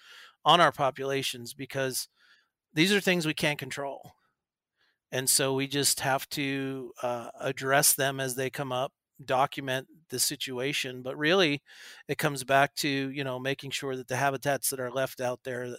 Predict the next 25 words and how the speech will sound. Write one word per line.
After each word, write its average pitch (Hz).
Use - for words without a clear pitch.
are, 127
are 120
actually 131
performing 131
better 123
than 131
they 120
were. 120
And 127
that's 131
where 135
we 151
get 139
into 131
our 127
conservation 131
delivery 127
model, 120
is 123
we're 123
trying 127
to 131
increase 123
or 123
maintain 123